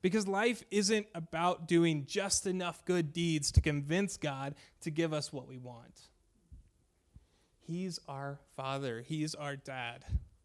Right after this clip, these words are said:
He loves us and he wants to give us what we need. And that Savior is praying for you too. If you remember from last semester, we went through the book of Hebrews. And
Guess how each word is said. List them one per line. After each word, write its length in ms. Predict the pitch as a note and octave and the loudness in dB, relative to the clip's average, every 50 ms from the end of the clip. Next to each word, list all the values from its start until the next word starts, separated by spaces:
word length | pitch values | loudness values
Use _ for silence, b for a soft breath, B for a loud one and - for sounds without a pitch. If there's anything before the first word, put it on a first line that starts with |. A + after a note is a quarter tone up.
| _ _ _ _ _ _ _ _ _ _ _ _ _ _ _ _ _ _ _ _ _ _ _ _ _ | _ _ _ _ _ _ _ _ _ _ _ _ _ _ _ _ _ _ _ _ _ _ _ _ _
He 240 | - D#3+ E3+ E3+ F3 | 4 6 6 6 2
loves 340 | D#3+ D3+ C#3+ C#3 C3 C3+ C#3 | 0 0 0 0 0 -2 -2
us 240 | C3+ B2 C3 - - | -4 -4 -4 -6 -6
and 160 | C3+ C3+ C#3 | -4 -2 -2
he 80 | C#3 | -2
wants 420 | C#3+ C#3 C#3 C3 C3+ C3+ C#3+ - - | -2 -4 -6 -6 -6 -6 -8 -8 -10
to 100 | - D3 | -10 -10
give 160 | C#3+ C3+ B2 | -10 -8 -8
us 200 | B2 B2+ - - | -8 -10 -12 -12
what 160 | - - - - | -14 -14 -14 -12
we 120 | C3 C#3 | -14 -16
need. 220 | D3 C#3+ D3 C#3+ _ _ _ _ _ _ _ _ _ _ _ _ - _ _ _ _ _ _ _ _ _ _ _ _ _ _ _ _ _ _ _ _ _ _ _ _ _ b b b b b b b b b b b b _ _ _ - | -16 -18 -18 -20 _ _ _ _ _ _ _ _ _ _ _ _ -20 _ _ _ _ _ _ _ _ _ _ _ _ _ _ _ _ _ _ _ _ _ _ _ _ _ b b b b b b b b b b b b _ _ _ -2
And 100 | - E3 | 0 2
that 140 | F3 F3 D#3+ | 2 2 0
Savior 440 | - - G3 G#3+ A3 E3 D3 C#3+ C#3+ | 0 4 4 4 4 4 2 0 0
is 100 | D3 C#3+ | -2 -2
praying 320 | - - D3+ D3 D3 D3 | -4 -6 -6 -4 -4 -6
for 140 | - - D#3 | -4 -4 -6
you 140 | D3+ D3 D3+ | -6 -6 -10
too. 260 | - - G3+ - - - - - _ _ _ - - - _ - _ _ _ _ _ _ _ _ _ b b b b b b b b b b b b b b b b b | -8 -10 -10 -10 -12 -16 -20 -20 _ _ _ -20 -20 -20 _ -20 _ _ _ _ _ _ _ _ _ b b b b b b b b b b b b b b b b b
If 160 | b F3 D3+ - | b -2 0 2
you 140 | F#3+ F#3+ | 4 4
remember 340 | F#3 F3+ F#3+ G3 F#3+ G3 F#3 | 4 4 4 2 4 4 2
from 180 | E3 - F3 E3 | 2 2 0 0
last 280 | D#3+ D#3 D#3+ D#3 - | 0 0 0 -2 -4
semester, 420 | - D#3+ D3+ D3 D3 - - D#3+ D3+ | -6 -6 -6 -6 -8 -8 -6 -6 -4
we 100 | D3 D3 | -4 -4
went 200 | C#3+ C#3 - - | -6 -6 -8 -8
through 100 | - C#3 | -8 -8
the 80 | C3+ | -8
book 160 | C3+ C#3 C3+ - | -8 -10 -12 -12
of 120 | C3+ - | -14 -16
Hebrews. 580 | - - C3+ - - F#2+ - - - - - - _ _ _ b b b b b b b b b | -14 -18 -16 -16 -18 -18 -18 -16 -14 -14 -14 -14 _ _ _ b b b b b b b b b
And 280 | - E3+ D#3+ D#3 D3+ F3 | -2 2 2 2 0 -2